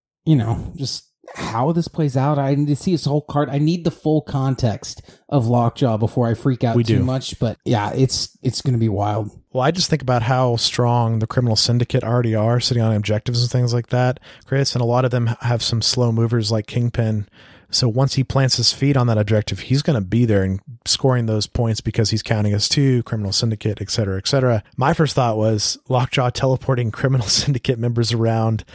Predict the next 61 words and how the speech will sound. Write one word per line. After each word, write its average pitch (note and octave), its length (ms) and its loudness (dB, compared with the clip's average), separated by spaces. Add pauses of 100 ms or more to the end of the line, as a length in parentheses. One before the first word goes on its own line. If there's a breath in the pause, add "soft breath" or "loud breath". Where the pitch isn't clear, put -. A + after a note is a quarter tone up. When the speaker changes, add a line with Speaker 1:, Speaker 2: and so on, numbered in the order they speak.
(280 loud breath)
Speaker 2:
and A#2 140 0
them C3 160 2
counting B2 340 2
as G#2+ 160 0
two C3+ 320 2
on A2+ 120 0
objectives. A#2 600 0
I C3 60 -2
mean, E3+ 160 2
it's G3 140 0
a - 60 0
pipe A#3 360 -2
dream C3+ 220 2
a B2 60 2
bit, B2+ 240 -2
but A#2 120 0
it's D#3 120 4
Speaker 1:
Mm. D3+ 60 2
Speaker 2:
also C3+ 240 0
probably C#3 420 0 (120)
viable, A2 540 0
I F#2+ 80 -2
think. - 460 -8 (220)
I A#2 60 -18
don't A#2+ 120 -10
know. A2+ 180 -4 (120)
It's - 160 -4
wild. G#2 340 2 (140)
It's - 180 -4
wild. G2 280 -2 (120)
Speaker 1:
We're C#3+ 100 2
gonna D3 160 0
have D3 120 0
to - 100 -18
try D3 240 -2
it. A#2+ 120 -8 (100)
Speaker 2:
I C#3+ 260 -4
really D#3 240 2
don't B2 300 0
see - 160 2
a A#2+ 60 2
spot A#2 340 -2
where A2 100 0
he A2 140 0
wouldn't A2 420 0
fit B2 340 -2 (200)
because, A2+ 560 -2 (100)
you B2+ 100 0
know, F#2+ 260 -2 (180)
my A2+ 160 -2
first - 360 2
thought C3 320 2
being A2+ 300 0
a G#2+ 180 -2
kind A#2 240 -2
of G#2 220 -4
Hulk - 340 -2
lover A2 280 0
here, G#2+ 260 -2
Chris, - 340 0
and G2+ 180 -2